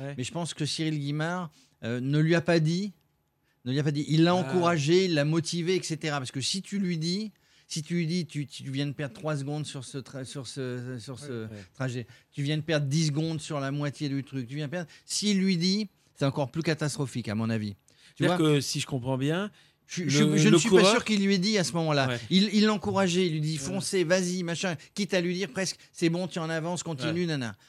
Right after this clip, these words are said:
Speaker 1: Mais
Speaker 2: Euh,
Speaker 1: ça veut dire que le coureur sur un contre-la-montre, il a un rythme. Et il peut pas accélérer ou, en fait, c-, ce qui est difficile, enfin, si je comprends bien,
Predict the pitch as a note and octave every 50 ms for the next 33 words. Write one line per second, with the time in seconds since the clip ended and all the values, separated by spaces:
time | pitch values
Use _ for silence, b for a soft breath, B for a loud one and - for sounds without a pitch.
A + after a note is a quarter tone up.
0 | b b b b b b b _ _ - A2 A2 A2 A2 - F3 E3+ F3 G3 -
1 | - D#3+ C3+ A2 B B B B _ - C3 B2+ A#2+ - - C3+ D#3+ G3+ F#3+ -
2 | - C3 A#2 - - A#2+ - - A#2+ A#2 G#2+ A2 B2+ D3+ F#3+ F#3 - - _ _
3 | _ _ _ - C3+ B2 B2 A#2+ B2 A#2+ C#3+ C#3+ - A2+ G#2 E2+ - _ _ _
4 | _ _ _ _ _ _ _ - D3 C#3 C#3 - - C#3 C3 - - E3+ E3 F3
5 | F#3 - - C#3 - - - D#3 C#3 C3+ C#3 C#3+ D3 D3+ D#3+ E3 E3+ E3+ E3+ E3+
6 | E3 C#3+ C3+ C3 B2 A#2 b b b b b b C3 B2 - G3 G3 - - _
7 | _ - - - - _ - - - - D#3 C3+ D#3 D3+ - E3 D3 - - B3
8 | G#3 - - A#2 - - C3 A#2 - - B2+ A2 A#2 A#2+ B2+ E3+ G#3 A#3